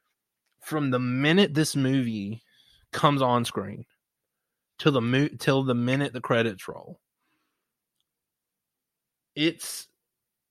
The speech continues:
breathtaking how good this score is. I, like I, I'm, like I said, I'm gonna be the first person who buys this score on vinyl, and I'm gonna listen to it a lot. I'm a huge score guy.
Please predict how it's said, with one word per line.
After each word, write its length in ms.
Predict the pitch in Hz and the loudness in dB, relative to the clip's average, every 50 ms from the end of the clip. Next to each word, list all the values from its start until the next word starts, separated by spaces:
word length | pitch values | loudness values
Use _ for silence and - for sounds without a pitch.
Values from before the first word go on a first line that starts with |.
| _ _ _ _ - | _ _ _ _ -10
breathtaking 880 | 131 120 131 131 135 135 - - - 120 107 110 - - - 117 123 - | -6 -2 0 2 2 2 0 -4 -6 -6 -6 -6 -6 -10 -12 -12 -12 -8
how 200 | - - 117 120 | -4 -4 -2 0
good 240 | 113 107 107 104 101 | 0 -2 -2 -2 -4
this 100 | 104 - | -6 -8
score 360 | - - - - - - - - - | -8 -10 -10 -12 -12 -12 -12 -14 -16
is. 180 | - - - - - | -16 -16 -16 -2 4
I, 220 | - 127 131 123 - | 6 6 6 4 2
like 260 | 120 127 131 135 - | -2 -4 -4 -2 -4
I, 120 | 120 117 - - - - | -6 -8 -10 -10 2 4
I'm, 260 | 135 151 175 165 - - - 127 | 6 6 6 4 0 -4 -2 0
like 200 | 123 127 - 135 | 2 2 4 2
I 60 | 120 | 2
said, 200 | - - 113 110 | 2 2 4 6
I'm 120 | 127 156 | 6 6
gonna 140 | 180 170 160 | 6 6 4
be 100 | 151 139 | 4 2
the 80 | 117 107 | 0 0
first 360 | - - 127 131 127 - - | 0 2 2 2 2 2 0
person 520 | - 117 107 107 - - - 110 110 120 - _ - - - - - - - _ _ _ _ _ _ _ _ - | 0 0 0 0 -2 -4 -6 -8 -8 -8 -10 _ -20 -20 -20 -20 -20 -20 -20 _ _ _ _ _ _ _ _ -2
who 560 | 139 139 139 131 127 123 120 117 113 101 - - _ _ _ _ _ _ _ _ - | 2 4 6 6 6 4 2 0 -2 -4 -6 -10 _ _ _ _ _ _ _ _ -6
buys 460 | 117 110 110 113 117 113 110 107 - | 2 4 4 6 4 2 -2 -4 -6
this 180 | - 110 104 | -8 -8 -8
score 580 | - - - - - 62 69 87 98 104 - - _ - | -8 -10 -10 -10 -8 -8 -8 -8 -10 -12 -14 -18 _ -6
on 540 | 113 110 107 110 110 113 104 101 104 107 - - | -4 -4 -4 -4 -6 -6 -8 -10 -12 -12 -8 -4
vinyl, 460 | 107 107 113 - - - - - 120 - _ _ _ _ _ _ _ _ _ _ _ _ _ - | -2 -2 -2 -4 -8 -12 -14 -14 -16 -16 _ _ _ _ _ _ _ _ _ _ _ _ _ -4
and 120 | 113 113 | -2 2
I'm 160 | 113 117 131 | 2 2 2
gonna 220 | 131 135 127 117 117 | 2 0 -2 -2 -2
listen 300 | 117 120 - - 110 - | -2 -2 -4 -6 -6 -6
to 160 | 117 104 104 | -6 -4 -4
it 40 | 101 | -4
a 60 | 98 | -6
lot. 340 | 95 - - - - - - _ _ - - - - - - - - | -8 -10 -12 -12 -14 -16 -16 _ _ -20 -20 -20 -20 -20 -20 -12 -2
I'm 240 | - 123 131 139 135 | 0 2 2 2 2
a 80 | 117 110 | 0 -2
huge 560 | 101 - - - - 160 170 175 156 131 - | -4 -6 -10 -6 -2 0 0 0 0 0 -4
score 380 | - - - 117 113 104 101 98 | -4 -4 -4 -2 -2 -2 -4 -6
guy. 320 | 95 - - - - | -10 -14 -16 -16 -18